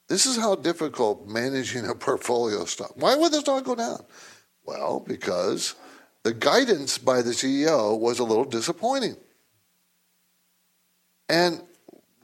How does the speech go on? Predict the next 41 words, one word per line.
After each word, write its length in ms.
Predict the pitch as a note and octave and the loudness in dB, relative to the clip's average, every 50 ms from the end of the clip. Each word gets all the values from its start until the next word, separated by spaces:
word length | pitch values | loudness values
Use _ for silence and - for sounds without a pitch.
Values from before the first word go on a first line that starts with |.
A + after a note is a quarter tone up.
| A2+ A2 B2 | -18 -10 -2
one 240 | C#3+ D#3+ G#3+ B3+ | 2 2 4 4
of 100 | C4+ B3+ | 4 2
the 100 | A3 A3 | 0 -2
things 380 | G#3+ - A3 A3 A3 A3 F#3+ E3+ | -2 -2 -2 -2 -2 -2 -4 -2
you 80 | F3 F#3 | -2 0
have 140 | F3 F3+ | 0 -2
to 80 | - E3 | -2 -2
look 200 | F3 G#3 A3+ - | -2 -2 -2 0
at, 200 | G#3+ F#3+ E3+ C3 | -2 -2 0 0
lithium 500 | C#3 E3 A#3 A#3+ - F#3 E3 E3+ F3+ F#3 | 2 2 2 2 0 -2 -2 -2 -2 -4
as 240 | E3+ A#2+ A#2+ A#2+ A2+ | -4 -4 -4 -4 -4
a 60 | D3 | -6
commodity, 580 | - - G3 F#3 E3 C#3 B2+ B2 B2+ C#3 C#3+ C#3 - - - - _ _ _ | -4 -2 0 0 2 2 0 0 0 -2 -2 -4 -10 -20 -20 -20 _ _ _
you 120 | - C3+ F3+ | -6 -4 -2
gotta 240 | A3+ C4+ C4+ C4 | 0 0 0 2
look 180 | A3+ G#3+ G#3 G3 | 2 0 0 0
at 80 | F#3+ F#3 | -2 0
the 100 | D3 C#3 | 0 0
lithium 480 | C#3 D#3+ G#3+ A3 - G3 E3+ C#3+ C3+ | 2 2 2 2 0 -2 -2 -2 -4
prices 720 | - - - - G3 A#3+ C4+ B3+ - - E3+ B2+ G2+ F2 - | -8 -10 -8 -4 -2 0 0 0 0 -2 -2 -2 -2 -2 -4
and 100 | A2 G#2 | -4 -2
how 220 | A2+ C#3 C#3 B2+ | -2 -2 -2 -2
it's 80 | A#2+ - | -2 -2
gonna 180 | B2+ A#2+ A2+ | -4 -6 -6
affect 340 | A2 G2+ - C3+ A2+ G#2+ - | -4 -4 -2 -4 -4 -4 -8
the 80 | - - | -16 -10
company. 500 | - - C#3+ D#3+ E3+ - - - - - _ - - - - _ _ _ _ - | -4 -4 -4 -2 -4 -6 -10 -12 -12 -18 _ -20 -20 -20 -20 _ _ _ _ -2
I 120 | - C3 | 0 0
mean, 300 | C#3+ D#3 D#3 D3+ D3 - - - - - | 2 2 0 0 -2 -4 -8 -18 -16 -12
to, 100 | - - | -10 -10
for, 160 | C3 - - - - | -8 -8 -6 -2 0
I'll 80 | B2+ D#3 | 0 2
give 220 | D3 D#3 D#3+ D#3 | 2 2 2 2
you, 80 | D#3+ D3+ | 0 0
for 180 | - D3 C#3+ | 0 -2 0
instance, 480 | C#3 D#3 E3 D#3+ - B2 F2 D#2+ - - - - - - - _ _ - | 0 0 -2 -2 -2 -4 -4 -6 -8 -10 -12 -16 -20 -20 -20 _ _ 2
lithium 400 | B2+ E3+ F3 F#3 G#3 G3+ F#3+ - | 2 2 4 2 2 0 0 -2
prices, 720 | - D#3+ E3+ F3+ F3+ E3+ - - D3+ C#3+ C#3 C#3+ - - | -2 0 2 2 2 2 2 0 0 0 0 0 -2 -2
uh, 440 | C3 - - A#2+ A#2+ A#2 A2+ A2 G2+ - | -2 2 2 4 4 4 4 2 2 0
in 200 | - B2+ B2+ B2 | 0 0 0 2
November 680 | B2 B2+ B2 A#2+ A2+ C3 C#3+ C#3+ B2 G2 F2 D2+ - - | 2 0 0 2 2 2 0 0 0 -2 -4 -4 -6 -6